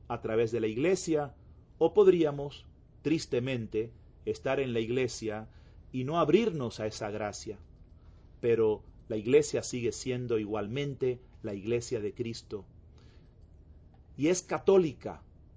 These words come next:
porque Cristo es el Señor de todos y quiere unirnos a todos en Él. No es una religión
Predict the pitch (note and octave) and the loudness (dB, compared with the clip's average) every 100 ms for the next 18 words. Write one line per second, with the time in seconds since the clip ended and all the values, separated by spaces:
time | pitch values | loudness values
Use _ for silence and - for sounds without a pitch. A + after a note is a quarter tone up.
0 | - - - - A#2 - A#2+ - F3 F3+ | -20 -20 -20 -10 -8 -4 -6 -2 -2 0
1 | E3+ C#3+ C3+ B2 - A#2+ C3+ D#3+ C#3+ B2+ | 2 2 0 -4 -4 -6 -4 -4 0 0
2 | - E3+ F#3 D3+ A#2 G2 - - - - | 0 0 2 2 0 -2 -10 -20 -20 -20
3 | - - - - C#3 - - F3 F3+ E3 | -20 -20 -20 -12 -12 -4 4 6 8 6
4 | D#3 G#3 F#3 F#3 - C#3 - E3+ G3 F#3+ | 2 2 2 -2 -2 -6 -2 2 4 4
5 | - D3 D#3+ F#3+ D3+ G#2+ - - - - | 4 -2 -2 -2 -2 -2 -6 -16 -20 -20
6 | - - - - - - C#3 E3 G#3 A#3+ | -20 -20 -20 -20 -20 -14 -8 0 2 2
7 | A3+ F#3 E3 D3+ C#3+ A#2+ A#2 D#3+ E3+ D#3+ | 4 2 2 2 2 0 -2 0 0 0
8 | B2 G#2 | -4 -8